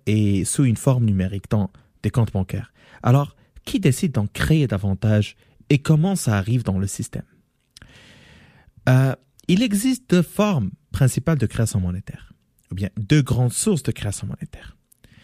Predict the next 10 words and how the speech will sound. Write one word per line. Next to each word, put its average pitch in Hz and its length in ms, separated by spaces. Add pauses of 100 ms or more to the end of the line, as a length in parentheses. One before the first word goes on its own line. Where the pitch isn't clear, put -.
(300)
Premièrement, 180 440
ce - 260
sont 165 260
la, 98 460
la 104 140
Banque 139 240
centrale. - 460 (520)
La - 100
Banque 131 200
centrale, 131 580